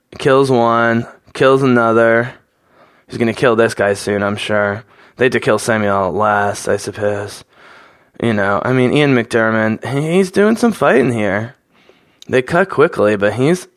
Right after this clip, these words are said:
I don't know how old <laughs> this, I mean, this guy's ageless. That's the amazing thing. He's playing a younger version of a guy that looked super old in the early eighties. All right, how does this end?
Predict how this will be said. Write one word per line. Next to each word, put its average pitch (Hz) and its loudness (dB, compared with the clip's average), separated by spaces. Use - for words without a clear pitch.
I - -2
don't 247 2
know 123 4
how 131 2
old 117 2
<laughs> - -
this, 165 -2
I 151 -2
mean, - -6
this 180 0
guy's 156 2
ageless. 117 2
That's 151 2
the 135 2
amazing 107 0
thing. 104 -6
He's 151 -2
playing 160 2
a 123 4
younger 151 4
version 123 4
of 113 0
a 117 2
guy 127 2
that 117 4
looked 117 0
super 127 2
old 113 4
in 110 2
the 110 0
early 117 4
eighties. 110 2
All 113 -4
right, 113 0
how 117 0
does 117 0
this 120 -2
end? 107 -4